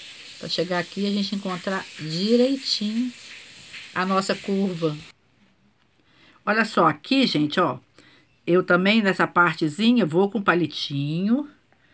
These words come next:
Eu tô até terminando pra adiantar, eu já coloquei aqui, ó, pra vocês poderem ver que com palitinho vocês vão aqui, ó, fica bem seguro, bem perfeito,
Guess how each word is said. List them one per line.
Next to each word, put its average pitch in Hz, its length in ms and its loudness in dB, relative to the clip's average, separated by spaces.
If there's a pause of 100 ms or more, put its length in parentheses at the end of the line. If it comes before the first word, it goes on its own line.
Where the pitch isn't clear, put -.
(180)
Eu 151 100 -12
tô 170 100 -6
até 202 180 -4
terminando 190 600 0
pra 185 120 0
adiantar, 160 560 2
eu 185 60 0
já 180 120 -4
coloquei 175 520 0
aqui, 233 380 -2
ó, 139 140 -4 (960)
pra 180 100 -6
vocês 175 260 -8
poderem 175 400 -2
ver 165 480 -2 (440)
que - 120 -20
com 208 240 -6
palitinho 180 800 -4
vocês 180 360 -4
vão 170 180 -4
aqui, 202 320 -4
ó, 139 120 -6 (1120)
fica - 240 -6
bem 220 480 6
seguro, 170 640 0
bem 214 320 4
perfeito, 165 880 -4